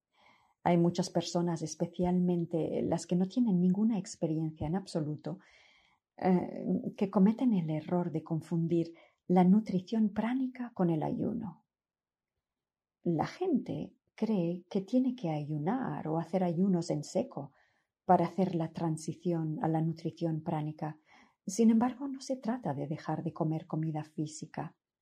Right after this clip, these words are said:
Privarse de comida o de cualquier cosa va en contra del estado pránico. Cuando un ser humano hace la transición al estado pránico, experimentará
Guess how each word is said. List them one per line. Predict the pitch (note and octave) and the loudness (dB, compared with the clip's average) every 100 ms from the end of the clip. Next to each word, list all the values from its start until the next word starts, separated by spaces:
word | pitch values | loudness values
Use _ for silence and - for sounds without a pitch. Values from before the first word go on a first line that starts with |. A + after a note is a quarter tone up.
| _ _ _ _ | _ _ _ _
Privarse | F#3+ A3 G#3 D4 - - F#3 | 4 6 6 4 0 -2 0
de | D#3 | 0
comida | - D#3 D#3+ G3 D3 D3 F#3 - | -2 0 2 2 0 -6 -10 -8
o | - | -4
de | D#3+ D#3 | -4 -4
cualquier | D3+ - B3+ - | -6 -6 -10 -2
cosa | E3 D#3 - - - _ _ _ F#3+ | -2 -2 -4 -8 -10 _ _ _ 0
va | A#3 C4 | 2 4
en | F3 E3 - | 4 2 -4
contra | - D4 D#4 - C4 - _ _ _ | -8 -6 -6 -10 -14 -16 _ _ _
del | D#3 E3+ | 0 0
estado | D#3 - E3+ E3+ E3+ | 0 -4 -6 -6 -6
pránico. | F3 D#3+ D3+ C#3+ - - - _ _ _ _ _ _ _ _ _ | -6 -4 -6 -8 -10 -12 -14 _ _ _ _ _ _ _ _ _
Cuando | F#3+ F#3+ F#3 | 6 8 10
un | F#3+ F#3+ | 8 6
ser | G3+ F#3+ | 6 6
humano | F#3+ G3+ A3 F3+ | 6 4 2 0
hace | F3+ F3+ | -2 -4
la | D#3 D3+ | -4 -4
transición | - E3+ E3 D3+ D#3+ - - A3 B3+ D3 | -4 -4 -4 -6 -10 -8 -4 0 0 -2
al | D3+ | -6
estado | C#3+ - G#3 G3+ F#3 | -8 -8 -6 -4 -6
pránico, | - G3+ E3 D3 - D#3 - _ _ _ _ | -6 -4 -2 -4 -6 -8 -8 _ _ _ _
experimentará | B3+ - - - B3 A3+ A3+ A3 A#3 A#3+ B3+ | -2 -2 -4 0 4 6 6 4 2 0 -2